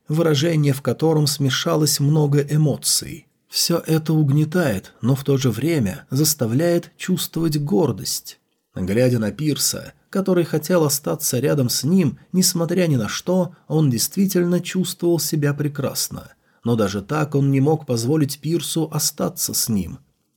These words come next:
«Пирс, ты должен стать учеником Рейла Бейкера».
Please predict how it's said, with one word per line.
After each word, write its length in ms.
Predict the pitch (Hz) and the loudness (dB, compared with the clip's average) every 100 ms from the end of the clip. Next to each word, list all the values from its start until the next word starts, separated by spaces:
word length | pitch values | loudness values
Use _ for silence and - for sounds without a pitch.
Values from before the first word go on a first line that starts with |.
| _ | _
«Пирс, 440 | 95 - - - - _ _ _ | -10 -4 -4 -4 -6 _ _ _
ты 100 | 135 | -2
должен 400 | 127 135 127 135 | 2 2 2 2
стать 320 | 127 - 135 | 0 2 -2
учеником 540 | 135 139 139 139 147 131 | -2 -2 0 2 2 4
Рейла 340 | 143 139 143 | 4 4 2
Бейкера». 680 | 139 156 110 - 98 87 | 2 0 0 -4 -10 -12